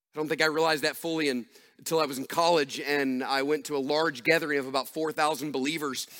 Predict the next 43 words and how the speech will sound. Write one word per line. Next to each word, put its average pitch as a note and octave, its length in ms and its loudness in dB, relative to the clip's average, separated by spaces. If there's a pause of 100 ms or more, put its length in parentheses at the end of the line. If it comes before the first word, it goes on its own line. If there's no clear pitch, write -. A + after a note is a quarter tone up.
(200)
And C#3+ 380 2 (100)
the D3 120 0
preacher A3 400 2
said, D#3+ 400 4 (260)
"I G3 120 6
want B3+ 180 4
you A#3 80 2
to - 140 -6
stand C#4 600 4
up G#3 280 4
if D#3 120 -2
you've D#3+ 200 -4
read A3+ 240 6
the A3 100 4
entire G3 500 2
Bible." E3 460 4
And D3 80 2
I D3 60 4
looked F#3+ 240 0
around F3 500 2 (400)
and C#3+ 140 -4
there A3+ 80 4
were C4 140 0
very G3+ 600 4
few F3 320 -8
people G#2 380 -10
who G#2 160 -12
stood - 320 -12
up. - 160 -20 (1400)
Most E3 200 -16
people E3 200 -4
have C#3 120 -2
never D3+ 600 -6 (340)
read F3 260 -6
this D#3+ 180 -10
book, - 520 -12
this - 180 0
book, E3 340 0
the D#3+ 60 -8
very D3+ 180 -6
word D#3 320 -10 (340)
of - 120 -20
God. E3 320 -16